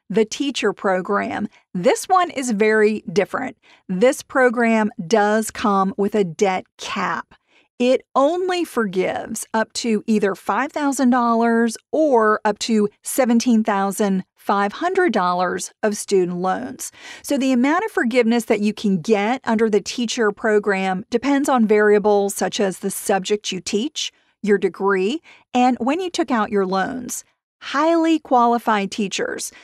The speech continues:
such as those in math, science, or special education, are the ones who are eligible for the highest amount of loan forgiveness at that upper amount of seventeen thousand five hundred.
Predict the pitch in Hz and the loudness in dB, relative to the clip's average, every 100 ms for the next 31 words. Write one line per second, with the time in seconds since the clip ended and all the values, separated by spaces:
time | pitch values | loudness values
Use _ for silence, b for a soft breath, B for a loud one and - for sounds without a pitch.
0 | B - 254 254 220 208 208 202 196 196 | B -2 0 2 0 2 2 4 2 0
1 | 190 180 226 254 254 254 - _ - - | -2 0 2 2 0 0 -4 _ -6 0
2 | 226 220 214 214 - - 202 - 220 214 | 2 2 2 0 -2 -2 -2 -2 -4 -2
3 | 226 202 196 - 302 370 370 214 180 180 | -4 -4 -4 -6 -6 -4 -2 -2 -2 -4
4 | b b b - 233 247 254 247 202 190 | b b b 2 4 4 2 2 4 2
5 | 196 - 202 - 226 240 240 233 196 190 | 0 2 0 2 0 2 2 0 0 0
6 | 190 190 190 - - 240 240 240 226 190 | 0 -4 -6 -6 -4 0 0 -2 -2 -2
7 | 190 190 185 - 196 196 185 185 196 185 | -2 -2 -2 -4 -2 -2 -2 -4 -4 -2
8 | 196 - - - 190 208 196 - b b | -2 -4 -8 -8 -4 -4 -4 -8 b b
9 | _ 220 226 233 226 202 185 185 202 - | _ -2 0 2 2 2 0 -2 -4 -4
10 | 202 202 220 208 190 185 190 185 - 185 | -2 0 0 -2 -2 -4 -6 -6 -6 -8
11 | 175 202 190 - - | -4 -2 -2 -2 -6